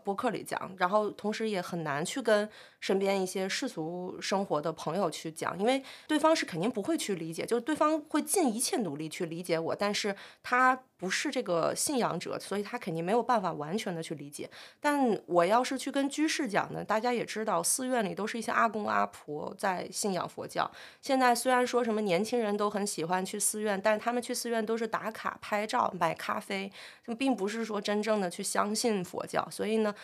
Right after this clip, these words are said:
我又没有这个同龄人可以去聊。然后我有一些同龄的朋友，他们出家了，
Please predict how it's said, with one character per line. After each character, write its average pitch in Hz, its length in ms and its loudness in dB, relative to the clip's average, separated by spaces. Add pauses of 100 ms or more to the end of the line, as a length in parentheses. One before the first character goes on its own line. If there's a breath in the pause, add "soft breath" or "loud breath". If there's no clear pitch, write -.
(160 loud breath)
我 190 120 4
又 233 160 2
没 185 200 2
有 202 200 2
这 190 140 -8
个 185 80 -4
同 180 300 -6
龄 214 120 4
人 175 160 -2
可 208 140 -6
以 185 80 -2
去 - 260 -8
聊。 143 400 -4 (280 loud breath)
然 190 100 -2
后 247 100 6
我 214 140 6
有 214 160 6
一 180 100 0
些 240 200 -2
同 190 280 -2
龄 190 160 -2
的 190 120 -2
朋 180 260 -4
友， 196 140 0
他 - 140 -6
们 208 140 0
出 - 300 -6
家 175 300 0
了， 175 160 -2